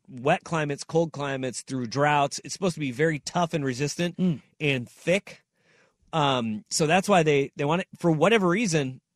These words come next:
Speaker 1: it didn't just ho-, it just didn't hold when
Speaker 2: 'Cause
Speaker 1: they
Speaker 2: it was,
Speaker 1: grew it
Speaker 2: it
Speaker 1: in,
Speaker 2: didn't
Speaker 1: in
Speaker 2: look
Speaker 1: Arizona.
Speaker 2: thick, yeah.
Speaker 1: Because apparently they've been growing this for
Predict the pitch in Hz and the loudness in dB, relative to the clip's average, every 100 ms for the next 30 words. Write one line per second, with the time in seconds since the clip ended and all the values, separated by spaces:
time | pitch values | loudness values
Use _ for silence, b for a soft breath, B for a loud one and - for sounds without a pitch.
0 | _ 165 131 110 175 175 131 131 156 - | _ -2 -2 4 4 4 -6 -2 -2 -2
1 | - - 143 139 107 143 151 - 147 120 | -6 -4 -2 -4 -4 -2 -2 -2 0 0
2 | 101 110 - _ - 135 202 190 208 196 | -4 -12 -20 _ -8 2 4 4 4 4
3 | 156 151 147 208 233 214 131 131 185 151 | 6 6 6 8 8 8 6 6 6 6
4 | - 160 196 - 190 175 165 226 320 226 | -2 -4 -4 0 2 4 4 2 2 2
5 | 180 151 180 180 - | 2 4 4 2 0